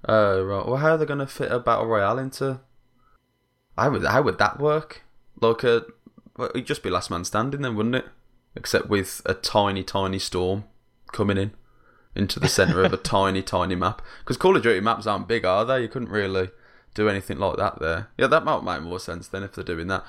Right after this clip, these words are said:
I assume that was just gonna do a, like a, a more or less a straight over copy of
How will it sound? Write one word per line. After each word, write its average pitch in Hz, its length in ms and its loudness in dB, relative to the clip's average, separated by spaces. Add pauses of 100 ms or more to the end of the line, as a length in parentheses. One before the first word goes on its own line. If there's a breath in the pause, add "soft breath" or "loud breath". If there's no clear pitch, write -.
(100)
I 143 140 8
assume 107 280 0
that 92 100 -4
was 92 120 -8
just 98 160 -12
gonna 87 180 -8
do 90 320 -4
a, 80 40 -4
like 87 340 -4
a, 87 240 -2 (260 soft breath)
a - 80 -4
more 92 240 2
or 92 60 4
less 90 200 -4
a 98 60 -6
straight 95 360 0
over 90 340 -2
copy - 400 -6
of 90 260 -6